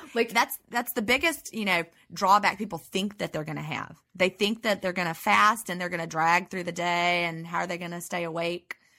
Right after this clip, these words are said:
Speaker 2: And it's the opposite. You
Speaker 1: It's
Speaker 2: have more
Speaker 1: literally the
Speaker 2: energy.
Speaker 1: opposite.
Speaker 2: Yeah.
Speaker 1: You have so much energy. Um, you have, 'cause you're burning, you're running on fat, your body starts making these things called ketones, which are amazing, um, energy substrates. You, it also upregulates neurotransmitters,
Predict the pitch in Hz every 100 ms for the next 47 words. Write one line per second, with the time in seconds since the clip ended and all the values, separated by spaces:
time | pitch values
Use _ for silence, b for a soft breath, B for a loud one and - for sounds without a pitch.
0 | b b b b - 190 196 - 151 165
1 | - 233 151 135 - 196 185 175 185 185
2 | 180 175 170 170 165 165 170 220 170 165
3 | - _ 214 202 - - 208 185 185 185
4 | 175 170 165 165 - 190 180 185 190 175
5 | - 214 196 196 202 220 - 202 214 233
6 | 226 180 175 175 190 190 190 196 202 190
7 | 185 185 180 175 180 - _ _ _ 196
8 | 185 190 175 - 202 190 175 165 170 175
9 | - 165 160 - - _ _ 196 180 180
10 | 180 175 170 - 170 - - 180 175 170
11 | 170 165 - 175 170 170 - b b b
12 | - 202 202 190 - 196 - 190 190 185
13 | 175 - 180 180 170 196 185 202 214 214
14 | 220 233 233